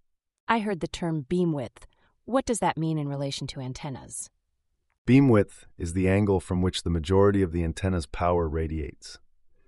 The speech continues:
Speaker 2: A narrow beam width indicates a focused signal, synonymous with a more directional antenna.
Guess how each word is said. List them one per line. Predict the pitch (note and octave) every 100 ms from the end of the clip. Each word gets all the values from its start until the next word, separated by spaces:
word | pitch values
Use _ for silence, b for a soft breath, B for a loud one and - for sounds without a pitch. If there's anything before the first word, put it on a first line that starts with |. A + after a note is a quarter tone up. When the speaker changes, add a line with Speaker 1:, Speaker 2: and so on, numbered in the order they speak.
| _ _ _ _ -
Speaker 2:
A | F2+
narrow | G#2 A2+ G2
beam | F#2 F#2+ F2
width | D2 - - - _ -
indicates | G2+ G2 G2 F2+
a | -
focused | - F2 F2 -
signal, | - F2 D2+ C#2+ - _ _ _
synonymous | - F#2+ F#2+ G2+ F2+ -
with | D#2+ E2
a |
more | E2+ E2+
directional | D#2 E2 F2+ - F2 D#2+
antenna. | D2 - D2+ C#2